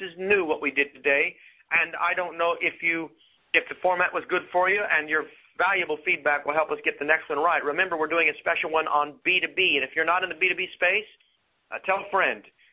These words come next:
Uh, that's coming up in, uh, I think, two weeks. And it's, I, I'm not sure of the dates, but you'll be notified. Hunter, if you're on the line and you wanna give us the dates, go ahead. Also, don't forget to,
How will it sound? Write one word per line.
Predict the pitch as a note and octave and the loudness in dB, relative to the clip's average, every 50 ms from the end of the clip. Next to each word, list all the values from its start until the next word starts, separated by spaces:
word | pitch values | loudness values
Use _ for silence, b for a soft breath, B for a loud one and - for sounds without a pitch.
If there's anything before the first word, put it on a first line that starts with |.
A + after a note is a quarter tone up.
| b b b | b b b
Uh, | B2+ C3+ C3 | 0 2 2
that's | D#3 D#3+ D#3+ - | 2 0 0 -2
coming | - F3+ E3+ E3 D#3+ E3+ | -2 -2 0 0 2 2
up | F3+ F#3+ F#3+ - - | 2 0 0 -2 -4
in, | D#3+ D3+ D3 D3 D3 | -2 -2 0 2 2
uh, | C#3+ | 4
I | C#3+ D3+ D3+ - - | 4 2 0 0 0
think, | G3 F#3+ F#3+ - - | -2 -2 -2 -2 -4
two | - F3 E3+ | -4 -4 -2
weeks. | D#3+ E3+ G3 F#3 C#3 - - - - - _ _ b b b b b b b b | 0 0 0 0 0 -2 -6 -18 -20 -20 _ _ b b b b b b b b
And | D3 D3+ D3+ C#3+ D3+ | 0 0 0 0 -2
it's, | D3+ D3 - - - - | -2 -2 -2 -6 -6 -2
I, | E3 E3 D#3+ - E3+ E3+ | -2 0 2 2 0 0
I'm | F3+ | 0
not | F3 E3+ D#3 - | 0 -4 -2 -2
sure | - - F#3 | -2 -2 -2
of | D#3 | -2
the | D3+ D3+ | -2 0
dates, | C#3+ E3 F3 F3+ F3 - - - | 2 2 2 2 0 -4 -8 -6
but | D3 C#3 - - | -6 -6 -6 -8
you'll | D#3+ D3+ D#3 | -10 -8 -4
be | D3 D#3 D3+ | -2 0 2
notified. | D#3 D#3+ D#3 D3+ D3+ - D#3+ D3+ D3+ D#3 D#3 C#3+ | 2 2 2 0 0 0 0 0 2 0 -2 -2
Hunter, | C3+ F3+ F#3+ G3+ G3 F3 | -2 0 2 2 2 0
if | - - | 0 0
you're | G3 F#3+ | -2 0
on | F3+ E3+ | 0 0
the | D#3+ | 0
line | E3+ F3 F3 E3 | 2 2 0 0
and | D#3+ | -2
you | D#3+ D#3+ | -2 0
wanna | E3 D3+ D3 | 0 0 2
give | - - - | 2 2 0
us | D3 - - | -2 -8 -6
the | D3 | -2
dates, | C#3 D3 D3 D3 - - | 2 2 2 0 -2 -2
go | E3 D3+ D3 | 0 0 0
ahead. | D3 D3+ E3 E3+ F#3+ G#3 - - _ _ _ _ _ _ _ _ _ _ - | 2 2 2 2 2 0 -2 -6 _ _ _ _ _ _ _ _ _ _ -2
Also, | E3+ F#3 G#3 G#3 - - F3+ E3 D#3 D3+ | -2 -2 -2 -6 -8 -4 -2 -2 0 0
don't | F3+ F#3 F3+ - | 0 -2 -2 -4
forget | - F3 D#3 E3+ F#3+ F#3+ F#3+ - - | -6 -4 0 0 0 0 -2 -6 -6
to, | F3 D#3+ | -4 -4